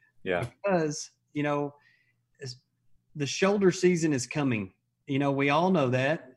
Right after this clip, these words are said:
Speaker 2: Uh, and if I wouldn't have got on that bandwagon early and started really maximizing these memberships and, and then continually following that process of just making it better and, and keep growing that base,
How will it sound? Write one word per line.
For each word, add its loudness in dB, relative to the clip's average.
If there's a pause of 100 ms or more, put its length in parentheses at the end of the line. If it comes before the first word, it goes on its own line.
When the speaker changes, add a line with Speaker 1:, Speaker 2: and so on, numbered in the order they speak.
(120)
Speaker 2:
Uh, -6
and -2 (280)
if -8
I 0
wouldn't 2
have -4
got 0
on 0
that -2
bandwagon 0
early -4 (360)
and -2
started 0
really 0
maximizing 0
these -2
memberships -6 (100)
and, -4
and -4
then -2 (120)
continually 2
following 0
that -4
process -4
of -8
just -4
making -2
it -4
better -2 (320)
and, -2
and -4
keep -8
growing 0
that -6
base, -4